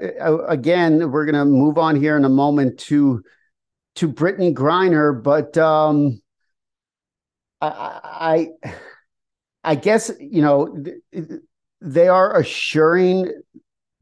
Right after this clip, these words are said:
Grant Wahl's family. Ned Price, a State Department spokesman, said U S officials were in contact with Wahl's family and were engaged with senior Qatari officials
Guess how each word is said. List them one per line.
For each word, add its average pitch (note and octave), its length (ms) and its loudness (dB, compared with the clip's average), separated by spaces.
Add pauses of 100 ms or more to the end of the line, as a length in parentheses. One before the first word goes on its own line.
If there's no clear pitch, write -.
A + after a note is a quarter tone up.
Grant C#3 420 0
Wahl's D3+ 460 0
family. D#3+ 520 0
Ned D3+ 320 0
Price, D3 420 -2
a B2+ 60 -6
State C#3+ 400 -6 (540)
Department C#3+ 500 -4
spokesman, C#3+ 540 -4
said C#3 260 -8
U C#3 160 -2
S C#3 140 -4
officials C#3+ 540 -8
were C3 120 -6
in A#2+ 100 -6
contact C#3 680 -6
with A#2+ 100 -10
Wahl's C3 540 -2 (500)
family D3 640 0
and D3 120 2
were D3 140 0
engaged C#3 640 -2
with C3+ 200 -4
senior D#3+ 460 -4
Qatari D3 580 -2
officials C3+ 760 -4